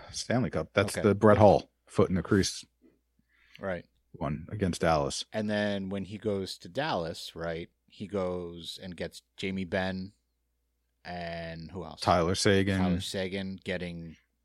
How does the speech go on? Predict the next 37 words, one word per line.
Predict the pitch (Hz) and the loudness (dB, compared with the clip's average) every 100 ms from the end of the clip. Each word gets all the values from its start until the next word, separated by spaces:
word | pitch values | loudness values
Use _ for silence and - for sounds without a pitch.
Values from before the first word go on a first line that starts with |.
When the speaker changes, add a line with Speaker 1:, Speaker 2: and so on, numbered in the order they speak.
| _ _ _ - - | _ _ _ -20 -16
Speaker 2:
killer | - - 127 87 | -8 -2 0 -2
points. | - 98 78 78 - _ _ _ _ _ _ _ _ _ _ | -4 -6 -8 -16 -20 _ _ _ _ _ _ _ _ _ _
Speaker 1:
Uh, | - 131 139 131 - 104 - - | -8 -6 -6 -10 -10 -10 -10 -4
Klingberg. | - 104 98 92 92 95 90 85 - _ - - - | 4 6 6 6 6 6 4 0 -12 _ -20 -6 6
You | |
know, | 104 | 8
he | 98 120 | 10 10
had | 120 131 147 87 | 10 10 10 10
successful | - 90 - 104 - 107 90 | 4 2 6 6 8 6 8
years | 98 113 87 90 | 12 12 10 8
in | 87 | 8
Dallas | 80 117 85 - | 10 10 8 4
with | 90 - | 2 2
the | 71 | 0
team. | - - 117 85 - - | 0 4 6 4 2 6
He | |
had | 107 | 6
one | 90 110 117 | 10 12 12
bad | 110 110 101 | 12 10 12
year, | 113 95 | 10 10
which | 90 90 | 8 6
ended | 98 90 | 4 4
up | 87 | 4
being | 92 87 | 4 4
the | 87 | 4
year | 90 92 | 4 4
he | 80 | 4
got | 71 | 2
fired. | - 131 87 80 - | 6 8 8 4 2
But | 90 - | 2 6
in | 107 92 90 - _ - - - | 6 6 2 -4 _ -20 -12 4
the | 110 | 6
overall | - 139 120 107 104 104 101 90 | 12 12 12 12 12 12 10 8
grand | 92 90 101 87 | 6 4 4 2
scheme | - 107 123 | 4 6 6
of | 80 | 4
things, | - 87 82 80 76 | 0 -2 0 -2 -4